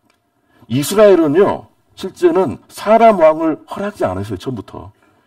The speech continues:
하나님이 왕이시기 때문에. 자꾸만 사람 왕을 구하니까 사울 왕도 세우고 다윗 왕도 세우고 한 겁니다. 실제는 이스라엘 왕은 하나님이십니다. 그러면 하나님을 죽인다? 하나님이 보내신 자,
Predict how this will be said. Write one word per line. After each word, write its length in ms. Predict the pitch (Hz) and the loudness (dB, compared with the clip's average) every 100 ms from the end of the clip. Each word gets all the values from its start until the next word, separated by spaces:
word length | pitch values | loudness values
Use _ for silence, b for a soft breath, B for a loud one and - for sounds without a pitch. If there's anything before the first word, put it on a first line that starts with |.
| _ _ _ | _ _ _
하나님이 480 | - 226 247 240 196 | -2 0 2 2 0
왕이시기 500 | 127 120 127 101 92 | 0 0 -4 -8 -12
때문에. 340 | 82 76 - - | -12 -14 -18 -20
자꾸만 540 | - 202 - 247 240 | -16 -12 -6 0 0
사람 320 | 214 214 208 180 | 2 4 4 4
왕을 360 | 170 339 - B B - | 2 2 -2 B B -4
구하니까 580 | 320 320 302 269 285 - B | 2 2 0 -2 -2 -2 B
사울 400 | - - 185 269 | -20 -4 2 2
왕도 260 | 349 311 135 | 2 -2 -4
세우고 500 | 143 165 - 147 143 | -4 -4 -4 -4 -6
다윗 340 | - 139 156 | -2 0 0
왕도 260 | 147 143 127 | -2 -4 -6
세우고 320 | 151 151 123 | -4 -4 -4
한 140 | 113 120 | -6 -8
겁니다. 400 | 131 120 80 - _ _ | -8 -10 -14 -18 _ _
실제는 560 | - 208 - 359 330 311 | -10 -6 0 0 0 -4
이스라엘 400 | 123 139 147 131 | -6 -2 -2 0
왕은 420 | 110 104 135 175 b b b _ | 0 -2 -4 -6 b b b _
하나님이십니다. 880 | - 151 339 151 92 127 - _ _ _ _ - | -18 -16 -14 -14 -16 -18 -20 _ _ _ _ -4
그러면 380 | 320 202 87 - b b b b | -2 -2 -6 -12 b b b b
하나님을 640 | - - 226 240 240 233 208 | -10 -2 2 2 2 2 0
죽인다? 520 | 139 127 131 147 311 - b b b b | 0 -2 0 0 -2 -6 b b b b
하나님이 580 | - 220 226 233 220 196 | -4 2 4 4 4 0
보내신 520 | - 320 349 240 151 | 0 2 2 0 -2
자, 260 | 143 127 | -2 -2